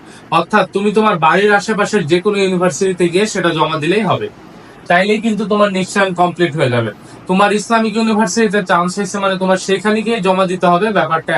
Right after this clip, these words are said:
এমন না। তুমি তোমার বাসার আশেপাশের লোকেশন দেখে সেইখানে গিয়ে জমা দিবা। এই ক্ষেত্রে তোমার কি হচ্ছে, যাতায়াত খরচটা কম হচ্ছে, ভোগান্তি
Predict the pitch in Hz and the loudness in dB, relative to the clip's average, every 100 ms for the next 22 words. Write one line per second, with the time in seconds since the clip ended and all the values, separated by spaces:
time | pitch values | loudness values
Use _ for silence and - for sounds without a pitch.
0 | 143 127 120 - - - - 190 208 214 | -2 -2 -4 -8 -14 -14 -4 0 2 2
1 | 208 165 175 233 220 202 208 190 190 214 | 2 0 0 2 2 2 0 -2 0 2
2 | 190 185 180 190 180 175 233 262 190 170 | 2 0 0 0 0 0 -2 -4 -2 -2
3 | 175 175 160 190 175 139 127 113 - - | 0 -2 0 0 2 0 -2 -4 -10 -14
4 | - - - 185 220 233 233 226 220 196 | -20 -10 -2 -2 0 -2 0 0 0 0
5 | 214 202 - 214 175 170 190 185 202 196 | -2 -4 -2 0 2 2 0 -2 -2 -2
6 | - 202 175 185 185 185 - 170 135 151 | -2 -4 0 2 2 0 0 -2 0 2
7 | 185 190 208 | 2 0 -2